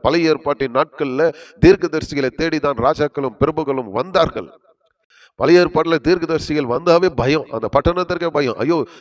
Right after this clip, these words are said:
என்ன செய்தி கொண்டு வந்து இருக்கிறாரோ தெரியலையாப்பா" அப்படின்னு கதி கலங்கும். ஆனால் இன்றைக்கு இருக்கிற இந்தியாவிலும் உலகத்தில் இருக்கிற தீர்க்கதரிசிகளை கண்டு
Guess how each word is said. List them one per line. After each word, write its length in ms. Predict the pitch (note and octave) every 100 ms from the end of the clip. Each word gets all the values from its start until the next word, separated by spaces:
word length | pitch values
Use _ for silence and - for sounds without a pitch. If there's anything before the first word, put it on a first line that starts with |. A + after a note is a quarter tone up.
| -
என்ன 180 | D3+ F3+
செய்தி 300 | C#3+ E3+ D#3
கொண்டு 220 | - D#3+ E3
வந்து 180 | D#3+
இருக்கிறாரோ 400 | D#3 D3+ C#3 C#3 C3+
தெரியலையாப்பா" 560 | C3 C#3+ C#3+ C3 A2+ G#2
அப்படின்னு 320 | F2+ E2+ - _ _ _ - _ G#2+
கதி 220 | D3+ E3+
கலங்கும். 440 | - D3+ D#3 A2 - - -
ஆனால் 240 | A2 B2
இன்றைக்கு 320 | A2+ A#2 A#2 A#2+
இருக்கிற 260 | C#3 C#3+ A2 A2+ G#2 _ _ _ _ _ _ _
இந்தியாவிலும் 580 | A#2 C#3+ C#3+ B2 B2 A2+
உலகத்தில் 420 | G#2+ C#3 C3+ A#2+
இருக்கிற 220 | A#2+ A#2+ G#2+
தீர்க்கதரிசிகளை 680 | B2 D3 C3 B2 - A2 G#2
கண்டு 300 | A#2 C3+